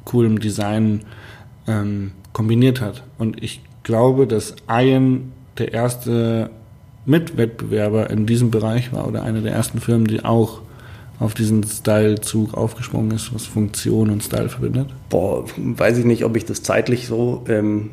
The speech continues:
Speaker 2: auf die Reihe bringen würde, aber auf jeden Fall ist es so, dass Maloja, ähm, Marken wie Ayen definitiv die Tür aufgemacht hat.
Speaker 1: Ja.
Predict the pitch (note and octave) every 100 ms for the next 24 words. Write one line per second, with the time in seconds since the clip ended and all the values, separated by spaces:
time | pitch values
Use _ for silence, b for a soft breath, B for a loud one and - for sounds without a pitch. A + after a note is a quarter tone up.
0 | - G#2+ - G#2+ - C3+ B2+ A#2 A2+ A2
1 | A2 - - - A#2 A#2 A#2 A#2 A2+ A#2
2 | A2+ A#2+ A2 A2 G#2+ G#2+ A#2 B2 A#2 A2+
3 | - A2+ G#2 G#2+ G#2+ A2 G#2+ G#2+ - A2+
4 | A2+ A2+ A#2 A2 A2+ - B2 A2+ B2+ A#2
5 | - - - D#3 D#3 - - - - -
6 | - - A#2+